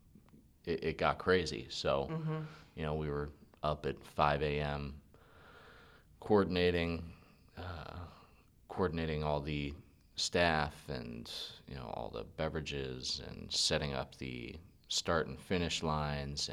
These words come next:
Speaker 1: And, um, and she kept her cool and just had a blast in the freezing cold outside at the zoo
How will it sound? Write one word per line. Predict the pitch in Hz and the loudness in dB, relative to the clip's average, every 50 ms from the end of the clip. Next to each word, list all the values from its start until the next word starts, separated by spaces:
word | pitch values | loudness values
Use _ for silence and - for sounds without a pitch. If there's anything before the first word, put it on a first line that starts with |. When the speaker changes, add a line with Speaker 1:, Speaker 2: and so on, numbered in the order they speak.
| 123 | -8
Speaker 1:
And, | 123 - 120 - - - - - - - - - - - - - - - - - | -10 -12 -12 -14 -16 -20 -20 -20 -20 -20 -20 -20 -20 -20 -20 -20 -20 -20 -18 -16
um, | - - - - - - 85 85 90 - - - - - - _ _ - - - - | -16 -14 -14 -14 -14 -14 -14 -16 -18 -20 -20 -20 -20 -20 -20 _ _ -20 -16 -10 -6
and | 73 73 76 | -4 -4 -2
she | 73 - - | -2 -2 -4
kept | 85 - 95 87 - - | -2 -2 -2 -2 0 -2
her | 95 87 | -4 -4
cool | - - 101 104 87 76 76 - - | 0 0 0 0 0 -4 -8 -8 -8
and | 76 76 76 76 | -6 -6 -4 -4
just | - 80 - - - | -4 -4 -4 -6 -8
had | - - 80 78 80 76 | -4 0 0 2 2 0
a | |
blast | 76 - 82 85 92 76 69 - - 87 | 0 2 4 4 4 4 2 0 -2 -4
in | 80 80 | -4 -4
the | 80 | -4
freezing | 76 - 92 87 85 80 85 82 80 | -4 -2 -2 0 0 0 -2 -2 -2
cold | - 92 90 90 82 76 69 69 80 - - - - - - | 2 4 6 6 6 4 0 -6 -10 -12 -16 -20 -8 0 2
outside | 80 82 - - - - 85 82 82 80 - | 2 2 2 2 2 2 4 4 4 4 2
at | - - | 0 0
the | 82 82 | -2 -2
zoo | 78 85 87 87 87 76 69 | 0 0 2 2 2 0 -2